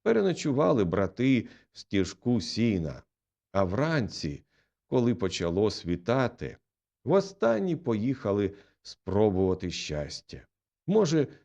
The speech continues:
хоч за третім разом поталанить їм вискочити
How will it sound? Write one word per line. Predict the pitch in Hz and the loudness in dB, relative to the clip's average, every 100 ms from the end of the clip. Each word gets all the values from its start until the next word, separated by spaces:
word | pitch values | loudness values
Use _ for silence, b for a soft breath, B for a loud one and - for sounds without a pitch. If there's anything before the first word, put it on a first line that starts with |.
| _ | _
хоч | - 151 | 0 0
за | 95 113 | 2 0
третім | - 98 117 - 90 78 | 0 -2 -2 -2 -4 -2
разом | 90 120 95 98 85 | 0 0 0 -2 -2
поталанить | 87 87 82 80 123 147 - 110 | -4 -4 -4 -2 -2 -2 -2 -4
їм | 98 | -4
вискочити | 78 127 147 - 104 98 85 90 | 0 2 2 -2 -6 -4 -2 -2